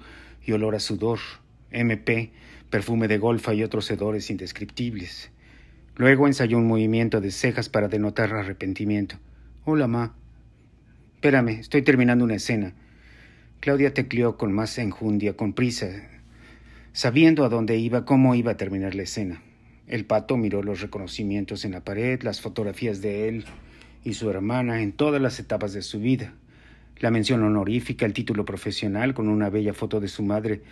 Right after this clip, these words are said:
de hacía veinte años y los premios del librero, orgullosos bodrios inmóviles que ya habían perdido cierto brillo,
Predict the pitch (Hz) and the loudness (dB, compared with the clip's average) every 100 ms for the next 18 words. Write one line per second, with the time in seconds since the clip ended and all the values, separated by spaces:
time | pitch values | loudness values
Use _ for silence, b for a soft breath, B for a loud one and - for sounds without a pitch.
0 | B B 113 101 - 107 101 107 104 107 | B B -4 -2 0 0 0 -2 0 -2
1 | 110 139 131 127 107 - 139 135 131 - | 0 0 0 -2 -4 0 2 4 2 -4
2 | b b b b _ 123 113 120 135 135 | b b b b _ 0 2 4 4 2
3 | 110 - 110 104 110 117 107 104 - - | -2 -6 -6 -2 -2 -2 -4 -6 -8 -8
4 | 110 107 117 104 107 90 - 117 104 98 | -6 -2 -2 0 -2 -2 -4 -2 0 0
5 | 107 107 104 98 113 95 107 104 98 95 | 0 -2 -4 -4 -4 -2 -2 0 -2 -4
6 | 90 98 95 - 98 98 92 107 107 95 | -4 -6 -6 -6 -6 -6 -6 -4 -4 -6